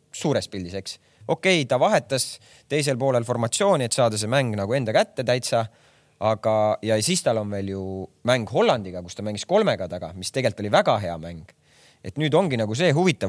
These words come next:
koht, et millise nagu taktika ta tegelikult ikkagi valib nagu prantslaste vastu.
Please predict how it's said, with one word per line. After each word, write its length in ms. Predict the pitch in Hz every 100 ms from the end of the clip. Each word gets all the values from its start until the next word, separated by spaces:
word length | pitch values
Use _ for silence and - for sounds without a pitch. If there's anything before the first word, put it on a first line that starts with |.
| 110
koht, 220 | 170 -
et 60 | 113
millise 400 | 160 185 104 87
nagu 300 | 85 92 95
taktika 400 | 139 - 117 -
ta 80 | 90
tegelikult 540 | 107 156 107 - - 107
ikkagi 240 | 98 104
valib 300 | 175 151 90
nagu 380 | 78 78 80 82 _ _ -
prantslaste 540 | 120 190 196 110 - 85
vastu. 320 | 82 - -